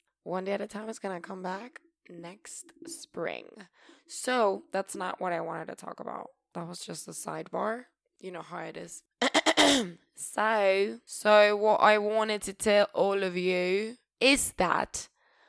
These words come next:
like I said, I made a big decision, and it's,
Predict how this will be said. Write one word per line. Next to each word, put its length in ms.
like 160
I 80
said, 360
I 100
made 200
a 60
big 340
decision, 920
and 200
it's, 560